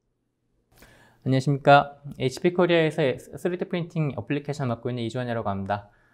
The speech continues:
어, 오늘 이 시간 동안 에이치피 쓰리디 프린팅 방식의 특징과 재료에 관해서 간략히 설명드리고자 합니다. 에이치피의 쓰리디 프린팅 방식은 멀티젯 퓨전이라고 부르고요. 줄여서 엠지에프로 부르고 있습니다.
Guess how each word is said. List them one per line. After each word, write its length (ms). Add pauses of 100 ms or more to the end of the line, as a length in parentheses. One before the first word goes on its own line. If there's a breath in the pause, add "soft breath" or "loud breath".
(200 soft breath)
어, 280
오늘 280
이 80
시간 320
동안 560
에이치피 400
쓰리디 380
프린팅 320
방식의 400
특징과 760
재료에 320
관해서 340
간략히 400
설명드리고자 640
합니다. 360 (2500 soft breath)
에이치피의 600
쓰리디 320
프린팅 280
방식은 720
멀티젯 420
퓨전이라고 600
부르고요. 500
줄여서 360
엠지에프로 600
부르고 240
있습니다. 480